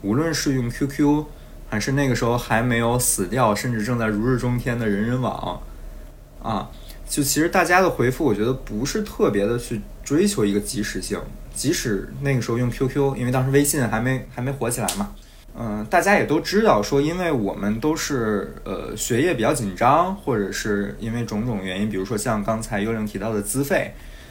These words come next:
所以即使我很长时间不回复别人的消息，或者是我的朋友，我发了一条消息，我的朋友没有很及时的回复我，我并不会觉得说，哎呀，他是不是不重视我呀，或者是有其他方面的压力。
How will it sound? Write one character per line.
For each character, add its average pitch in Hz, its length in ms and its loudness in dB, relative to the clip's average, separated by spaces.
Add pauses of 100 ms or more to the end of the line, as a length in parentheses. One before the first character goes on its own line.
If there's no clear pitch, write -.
(120)
所 - 120 0
以 156 60 4
即 151 160 4
使 190 180 6
我 110 540 4
很 117 240 -2
长 117 160 -2
时 147 100 -6
间 147 180 0
不 226 260 0
回 104 160 2
复 123 120 -4
别 101 140 -2
人 95 100 -4
的 104 80 -2
消 101 280 -2
息， - 220 -6 (380)
或 160 80 2
者 127 120 2
是 - 100 -2
我 107 240 4
的 107 80 2
朋 107 240 0
友， 156 160 4
我 98 100 2
发 143 200 4
了 160 80 0
一 - 20 -2
条 139 100 0
消 160 220 0
息， 131 160 0
我 101 140 0
的 104 60 4
朋 117 180 -2
友 170 100 0
没 120 200 2
有 135 280 2 (160)
很 107 180 -2
及 104 160 -2
时 156 140 2
的 180 80 2
回 135 140 2
复 135 200 2
我， 87 140 -2
我 95 140 0
并 196 200 6
不 139 120 2
会 147 180 0
觉 101 260 0
得 160 140 2
说， 151 420 0 (360)
哎 135 80 4
呀， 131 180 6
他 156 80 2
是 147 160 0
不 143 80 -4
是 143 80 -2
不 139 140 -6
重 160 280 0
视 131 140 0
我 104 140 4
呀， 101 200 4
或 117 140 -2
者 104 80 -2
是 117 100 -4
有 104 140 -2
其 - 180 -6
他 117 140 0
方 131 160 -2
面 131 80 -2
的 107 120 0
压 107 240 2
力。 113 240 -4